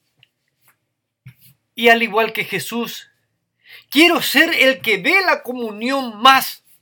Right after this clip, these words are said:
que las barreras. Al igual que Jesús, quiero unir a las personas en vez de separarlas.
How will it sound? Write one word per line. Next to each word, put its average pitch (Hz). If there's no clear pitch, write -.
que 190
las 160
barreras. 123
Al 247
igual 294
que 330
Jesús, 277
quiero 330
unir 247
a 196
las 175
personas 165
en 147
vez 180
de 156
separarlas. 120